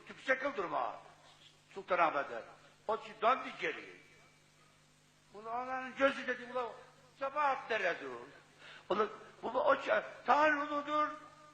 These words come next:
Dur, Türkçe okuma. Ra-, hamd alemlerin Rabbi olan Allah'a mahsustur.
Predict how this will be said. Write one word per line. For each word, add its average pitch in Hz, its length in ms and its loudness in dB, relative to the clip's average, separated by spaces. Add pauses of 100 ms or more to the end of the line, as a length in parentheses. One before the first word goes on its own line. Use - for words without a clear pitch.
Dur, 233 100 -12 (180)
Türkçe 262 280 0
okuma. 226 420 4 (320)
Ra-, 208 220 -2 (600)
hamd 294 320 6
alemlerin 247 800 6
Rabbi 254 320 2
olan 254 300 2
Allah'a 247 440 4
mahsustur. 254 640 -2